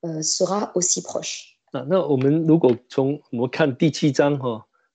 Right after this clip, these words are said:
Speaker 2: 呃，是这样的话，那第八章也应该，呃，循着这样的一个方向来去理解它。
Speaker 1: Et donc, euh, si nous lisons le chapitre sept de cette manière, euh, nous devons aussi,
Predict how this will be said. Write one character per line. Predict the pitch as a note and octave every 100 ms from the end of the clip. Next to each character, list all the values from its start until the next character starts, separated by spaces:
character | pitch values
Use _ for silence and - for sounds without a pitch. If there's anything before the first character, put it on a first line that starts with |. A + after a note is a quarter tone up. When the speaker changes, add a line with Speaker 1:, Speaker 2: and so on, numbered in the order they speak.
| -
Speaker 2:
呃， | A2+ G#2+
是 | -
这 | C3+ D#3+
样 | C3+
的 | A#2
话， | C#3+
那 | D3
第 | E3 E3
八 | F#3+ E3
章 | E3 D#3
也 | G#2+
应 | G#2 C#3+
该， | C#3+ C3 A2+ _ _ _
呃， | G#2+
循 | - - B2+
着 | C3
这 | - D#3
样 |
的 | B2+
一 | B2
个 | C3+ C3 A#2 _ _ _
方 | - C3 C#3
向 | C3+ F3 C3+
来 | A2
去 | -
理 | C#3 G#2+ C3
解 | G#2+ -
它。 | - D3+ _ _ _ _ _ _ - - - -
Speaker 1:
Et | E3+
donc, | E3 F3 -
euh, | F3
si | - -
nous | G3+ G3
lisons | G3+ G3 A#3 A3+
le | F3+
chapitre | F#3+ F#3+ G#3 -
sept | F#3 - A3+ A3+ F3
de |
cette | F3+ - F3+
manière, | E3+ F3 A3 C4 - - - -
euh, | F3 F3
nous | F#3
devons | F3+ F#3+ - G#3+
aussi, | G3 - - A3 B3